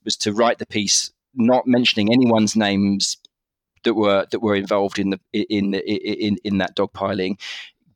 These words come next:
Just, just stay with the reporters. Uh, I, I'll mention the, the, the titles that they, they, that they wrote for, and then, uh, and not, not, you know, do a whole sit down with them. And, uh, you know,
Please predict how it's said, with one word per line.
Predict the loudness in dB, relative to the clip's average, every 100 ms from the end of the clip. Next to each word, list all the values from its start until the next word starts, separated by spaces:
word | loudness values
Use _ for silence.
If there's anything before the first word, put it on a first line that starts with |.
| _ -20 _ -4
Just, | -4 -4 -2
just | -2 -2
stay | -4 0 2
with | 2
the | 2
reporters. | 2 2 0 0 -2 -2 -2 -6 _ _
Uh, | 0 2 -2 -6
I, | -2
I'll | 0 2
mention | 2 0 0 0
the, | -2
the, | -8 -10 -8
the | -6
titles | -2 -2 -2 -4
that | -4 -2
they, | -2 -2 -8 -18 -20 -20 -20 _
they, | -4 -2 -2 -4
that | -6
they | -2 0
wrote | 0 -2
for, | -2 -2 0
and | 2
then, | 2 2
uh, | 2 0 0
and | 2 4
not, | 4 2 2
not, | 2 2 -2
you | 0
know, | 2 2
do | 2 2
a | 2
whole | 2 0 0
sit | 0 -2 0
down | 2 4
with | 4 2
them. | 2
And, | 2 2 -2
uh, | -4
you | -2
know, | 0